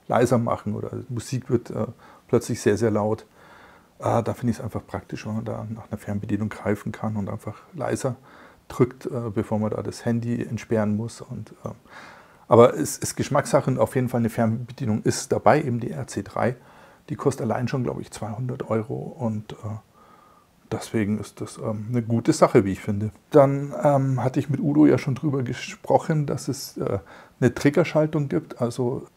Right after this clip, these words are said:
Trigger bedeutet, ich schalte das Gerät an und das Gerät, äh, steuert über eine Leitung die beiden Endstufen und, äh, schaltet die aus dem Standby dann auch in den Betrieb.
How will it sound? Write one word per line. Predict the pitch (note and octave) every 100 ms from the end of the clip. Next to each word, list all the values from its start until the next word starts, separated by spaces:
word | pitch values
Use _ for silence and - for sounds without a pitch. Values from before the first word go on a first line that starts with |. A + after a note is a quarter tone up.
| _
Trigger | - C3+ C#3+
bedeutet, | B2+ A#2 C3 C3 C3+ C3 - D3
ich | A#2+ -
schalte | - - A#2 -
das | A#2+ - -
Gerät | A#2 G#2 B2 D3 -
an | D#3 D3 C3 - - - - -
und | B2 C3
das | -
Gerät, | A2 G2 A2 B2 -
äh, | B2 A2+
steuert | - A#2 A#2+ A#2+
über | A2+
eine | A2
Leitung | G2 G#2 B2 C#3 B2+ A2 - - - - _ -
die | A#2+ A2 A2
beiden | - A2 G2+ G#2
Endstufen | A#2 C#3+ - D#3 D3 D#3 D3 C#3+ -
und, | - B2 A#2+ -
äh, | B2 B2 B2+
schaltet | - A2 - B2+ -
die | A2+ A#2
aus | G#2+
dem | -
Standby | A2 G#2+ G#2+ - G2+ A2 - - - -
dann | A2
auch | B2 A2+
in | B2+
den | G#2+
Betrieb. | G#2+ G#2+ - C3 A2+